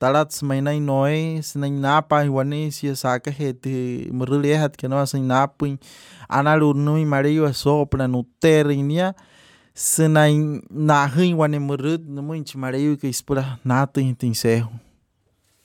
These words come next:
Chik he te nai raka noe, iya las wane kasporu inchas tu puna te sirumaka.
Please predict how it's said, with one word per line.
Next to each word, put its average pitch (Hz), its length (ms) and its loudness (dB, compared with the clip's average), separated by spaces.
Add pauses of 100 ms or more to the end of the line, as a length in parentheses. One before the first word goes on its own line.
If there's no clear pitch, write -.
(600)
Chik - 340 -4
he 185 200 6
te 156 140 0
nai 160 300 2
raka 147 240 0
noe, 143 400 2
iya 175 300 4
las 151 260 2
wane 147 220 0
kasporu 156 500 2
inchas 143 400 0
tu 170 240 2
puna 143 280 2
te 131 120 -6
sirumaka. 127 600 0